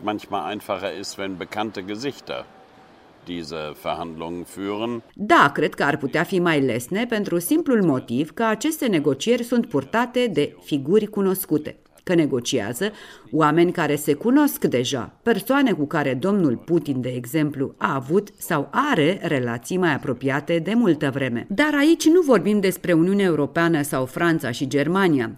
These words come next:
Speaker 2: căci exact același mesaj a transmis și doamna Federica Mogherini sau domnul președinte al Consiliului Uniunii Europene, Donald Tusk.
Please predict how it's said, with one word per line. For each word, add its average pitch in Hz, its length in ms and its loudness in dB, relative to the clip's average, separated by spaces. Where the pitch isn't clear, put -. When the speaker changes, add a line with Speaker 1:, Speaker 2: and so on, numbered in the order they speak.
Speaker 2:
căci 294 300 -2
exact 294 520 0
același 170 440 2
mesaj 190 500 -2
a 170 80 0
transmis 170 500 -2
și 262 160 -2
doamna 190 440 2
Federica 160 680 -2
Mogherini 175 540 2
sau 165 220 2
domnul 180 400 4
președinte 175 580 2
al 139 140 2
Consiliului 143 500 0
Uniunii 170 300 2
Europene, 147 600 2
Donald 165 400 0
Tusk. 175 400 -2